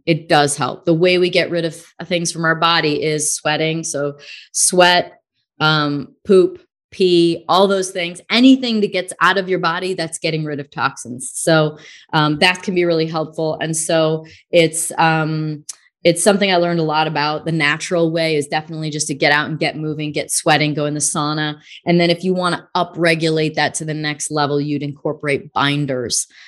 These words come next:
Um, and you would take something like a charcoal pill, or, um, there's other supplements that include things like clay and things like that.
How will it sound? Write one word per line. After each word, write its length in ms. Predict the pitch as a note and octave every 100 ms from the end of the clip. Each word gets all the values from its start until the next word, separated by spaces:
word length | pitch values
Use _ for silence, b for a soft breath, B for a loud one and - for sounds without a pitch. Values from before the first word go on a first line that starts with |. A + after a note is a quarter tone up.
| B
Um, 580 | - C#3+ C#3 C3+ C#3 C3+ -
and 400 | D3 C#3 C3+ C3+
you 220 | C#3+ C#3+
would 340 | C#3+ C#3 C3+
take 200 | D3 C#3+
something 340 | - D3 C#3+ C#3+
like 160 | B2
a 60 | C3+
charcoal 420 | - D#3+ D#3 D3+
pill, 540 | D3 D3+ D3 D3 C#3+ -
or, 440 | D3 C#3 C#3+ C#3 B B B
um, 240 | C#3+ C#3+
there's 240 | C#3+ D3+ D3+
other 180 | E3 E3+
supplements 560 | E3+ D#3+ - D#3 D3+ -
that 140 | -
include 500 | D3+ D#3 D#3 D3+ D3
things 220 | D#3 C#3+
like 240 | C3 G2 -
clay 500 | - E3+ D#3+ D#3+ D#3+
and 160 | D#3
things 300 | D#3 D#3 D#3
like 180 | D#3 D#3
that. 360 | D#3+ D#3+ D#3+